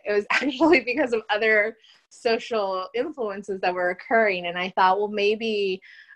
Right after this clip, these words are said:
others feel the same way. And then, of course, I'm a nerd, so I did a bunch of research, and there were studies and,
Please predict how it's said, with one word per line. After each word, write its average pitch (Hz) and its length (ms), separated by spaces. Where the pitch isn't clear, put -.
others 226 320
feel 226 120
the 202 100
same 196 280
way. 226 360
And 220 80
then, 220 100
of 208 120
course, 247 260
I'm 214 120
a - 20
nerd, 175 300
so - 80
I 202 60
did 208 160
a 190 60
bunch 175 220
of 175 80
research, 170 460
and 180 100
there 175 100
were 175 100
studies 165 680
and, 156 120